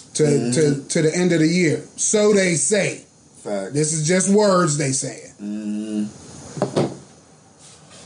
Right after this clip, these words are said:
Speaker 1: The kicker is, though, you gonna owe that shit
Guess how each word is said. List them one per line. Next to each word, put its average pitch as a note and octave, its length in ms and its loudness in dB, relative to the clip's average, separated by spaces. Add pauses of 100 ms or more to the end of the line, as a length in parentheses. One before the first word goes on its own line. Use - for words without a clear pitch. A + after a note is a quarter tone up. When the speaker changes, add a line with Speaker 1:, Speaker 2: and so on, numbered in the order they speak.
(640)
Speaker 1:
The C#3+ 140 4
kicker G3+ 460 4
is, C#3 340 4
though, B2+ 260 2 (2250)
you C#3+ 140 6
gonna D#3 300 4
owe G3+ 260 6
that D#3+ 200 4
shit C#3 340 -2